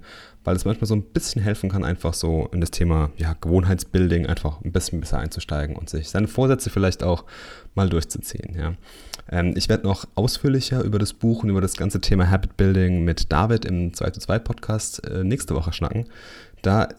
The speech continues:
haben wir gesagt, wir lesen dieses Buch zusammen und, ähm, ja, wir sind jetzt beide durch und wir machen einen kleinen Schnack darüber, einen kleinen Plausch und quatschen einfach mal,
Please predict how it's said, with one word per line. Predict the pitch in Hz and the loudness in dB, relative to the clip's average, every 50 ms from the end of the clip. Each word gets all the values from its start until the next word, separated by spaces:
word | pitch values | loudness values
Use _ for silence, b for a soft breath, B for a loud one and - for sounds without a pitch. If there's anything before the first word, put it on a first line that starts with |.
| - - - _ _ - | -20 -20 -20 _ _ -10
haben | - - 107 104 98 | -4 -2 0 2 2
wir | 92 92 90 | 2 2 2
gesagt, | 90 82 85 85 - - | 2 2 0 0 0 0
wir | 87 85 | 0 0
lesen | 85 87 87 90 | 2 2 2 0
dieses | 87 85 - | 0 -2 -2
Buch | - 98 98 - | -4 -4 -4 -2
zusammen | - 95 107 127 156 156 147 | 0 2 2 4 4 2 2
und, | - - - 95 95 95 92 - - | 0 0 0 0 2 0 0 -2 -2
ähm, | 92 90 82 80 82 82 - - - - - - - - - - - | -2 0 0 0 -2 -4 -4 -4 -4 -4 -6 -8 -10 -12 -8 -2 0
ja, | 80 - - | 0 0 0
wir | 90 | 0
sind | 85 90 | 0 0
jetzt | 80 - | 0 2
beide | - 87 87 85 | 2 2 2 2
durch | - 87 98 123 123 - - | 2 0 0 0 -2 -2 -4
und | - 92 90 - - - | -2 -2 -2 -4 -2 -2
wir | 90 | 0
machen | 90 101 110 107 | 0 0 0 0
einen | 90 92 | -2 -2
kleinen | - - 87 87 90 82 - B B B B B B B B B B | 0 0 0 0 0 -2 -4 B B B B B B B B B B
Schnack | - - - - 92 98 - - | -10 -4 0 0 0 0 0 -2
darüber, | - 101 107 113 113 117 123 - | -2 0 2 2 2 2 0 0
einen | - 95 | -2 -4
kleinen | - - 92 90 90 | -2 -2 -2 -2 -2
Plausch | - - 90 90 92 104 107 - | -2 0 0 2 2 0 0 -2
und | - 85 82 82 - - | -4 -2 -2 -4 -4 -8
quatschen | - - - 101 - - 80 | -6 -4 -4 -2 -2 -2 -4
einfach | 82 - - | -4 -4 -2
mal, | 85 82 85 82 80 | -2 0 0 0 -2